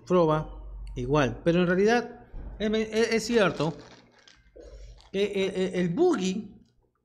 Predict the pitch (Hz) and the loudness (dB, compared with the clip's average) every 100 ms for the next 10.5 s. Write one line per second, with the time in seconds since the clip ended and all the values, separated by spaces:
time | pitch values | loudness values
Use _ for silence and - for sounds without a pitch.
0 | _ _ _ _ _ _ _ 147 190 185 | _ _ _ _ _ _ _ -8 -4 -4
1 | 175 - - - - - - - - - | -4 -10 -16 -16 -16 -16 -18 -18 -18 -18
2 | - - - - - - - 156 160 - | -18 -20 -20 -20 -20 -18 -12 -8 -8 -10
3 | - 165 165 170 269 294 277 254 202 196 | -10 -8 -6 -6 -4 -2 -4 -6 -8 -2
4 | 214 - - - - - - - - 185 | -2 -2 -14 -16 -16 -16 -16 -16 -6 -4
5 | 226 214 214 220 220 190 220 220 247 226 | -2 -2 -4 -4 -6 -4 -4 -4 -6 -4
6 | 208 190 226 185 - 110 - - _ - | -4 0 2 0 -4 -14 -16 -20 _ -16
7 | 120 139 160 - 110 117 131 147 151 196 | -8 -2 -2 -2 -12 -16 -6 -2 -2 2
8 | 180 135 113 95 - _ _ _ _ _ | 2 2 -2 -8 -14 _ _ _ _ _
9 | _ _ _ _ _ 165 170 320 330 302 | _ _ _ _ _ -4 2 2 4 2
10 | 330 269 151 156 - | 4 4 4 0 -6